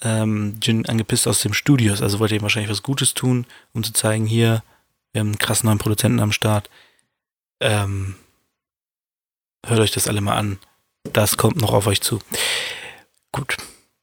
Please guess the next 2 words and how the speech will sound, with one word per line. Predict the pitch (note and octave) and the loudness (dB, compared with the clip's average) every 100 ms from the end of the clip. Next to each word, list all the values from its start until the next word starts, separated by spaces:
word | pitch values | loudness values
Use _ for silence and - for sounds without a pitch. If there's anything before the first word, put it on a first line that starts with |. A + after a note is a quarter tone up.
| _ _ _ _ _ _ _ _ | _ _ _ _ _ _ _ _
Dann, | G#2+ G#2+ C3 F3 G#3 _ _ _ _ _ _ _ _ _ _ _ _ _ _ _ _ _ _ _ _ _ - - - - | -2 2 4 2 -2 _ _ _ _ _ _ _ _ _ _ _ _ _ _ _ _ _ _ _ _ _ -10 -10 -6 0
ähm, | A#2 A2 G#2+ G#2+ G#2+ G#2+ G#2+ G#2+ G#2 | 4 6 6 6 4 2 2 2 0